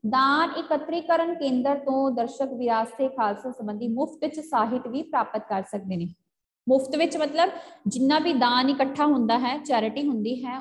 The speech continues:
ਉਹਦੇ ਨਾਲ ਕੀ ਹੁੰਦਾ ਆ? ਦਰਸ਼ਕਾਂ ਨੂੰ ਸਾਹਿਤ, literature, books ਵਗੈਰਾ ਵੀ ਉਹਨਾਂ ਨੂੰ ਮਿਲ ਸਕਦੀਆਂ ਨੇ।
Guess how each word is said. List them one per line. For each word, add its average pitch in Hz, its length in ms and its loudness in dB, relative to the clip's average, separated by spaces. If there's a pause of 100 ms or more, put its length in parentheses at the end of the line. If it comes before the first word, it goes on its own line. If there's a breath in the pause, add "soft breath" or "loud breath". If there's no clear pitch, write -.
ਉਹਦੇ 262 160 0
ਨਾਲ 214 180 0
ਕੀ 302 120 -8
ਹੁੰਦਾ 240 260 -6
ਆ? 247 220 -6 (380 loud breath)
ਦਰਸ਼ਕਾਂ 285 540 0
ਨੂੰ 311 200 2
ਸਾਹਿਤ, 254 440 0 (260)
literature, 240 680 2 (200)
books 320 340 2
ਵਗੈਰਾ 302 360 4
ਵੀ 269 140 0
ਉਹਨਾਂ 247 180 -2
ਨੂੰ 359 220 -2
ਮਿਲ 254 160 0
ਸਕਦੀਆਂ 196 420 -6
ਨੇ। 170 180 -12